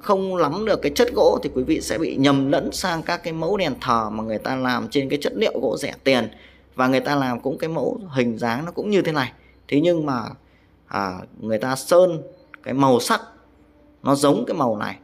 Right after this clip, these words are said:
Cho nên là từ cái gỗ rẻ tiền người ta bán thành cái gỗ đắt tiền. Đó là quý vị mua sẽ bị sai lầm, đúng không ạ? Và chúng tôi ở đây thì cam kết với quý vị một trăm phần trăm trên chất liệu bằng gỗ hương. Và đây là một trong những loại gỗ hương đắt nhất. Với những cái đường nét,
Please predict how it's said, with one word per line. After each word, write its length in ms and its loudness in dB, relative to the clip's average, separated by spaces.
Cho 140 2
nên 180 4
là 220 -6
từ 200 6
cái 100 -2
gỗ 280 2
rẻ 100 -4
tiền 360 -2
người 80 -6
ta 140 -6
bán 300 0
thành 140 -10
cái 80 -8
gỗ 140 -6
đắt 200 -10
tiền. 160 0
Đó 160 0
là 80 0
quý 180 -6
vị 220 -6
mua 320 2
sẽ 160 -8
bị 180 -8
sai 240 -2
lầm, 140 4
đúng 140 0
không 120 -2
ạ? 100 -20
Và 120 2
chúng 160 0
tôi 160 6
ở 60 6
đây 200 6
thì 60 0
cam 260 0
kết 240 2
với 100 0
quý 140 -4
vị 280 -4
một 200 -2
trăm 180 0
phần 140 -2
trăm 220 0
trên 180 -4
chất 160 -4
liệu 240 -4
bằng 280 -8
gỗ 240 0
hương. 320 6
Và 160 0
đây 180 4
là 80 0
một 240 0
trong 240 -2
những 160 -6
loại 160 -8
gỗ 140 -2
hương 180 -2
đắt 200 -6
nhất. 320 -4
Với 160 8
những 100 2
cái 80 6
đường 300 6
nét, 320 -4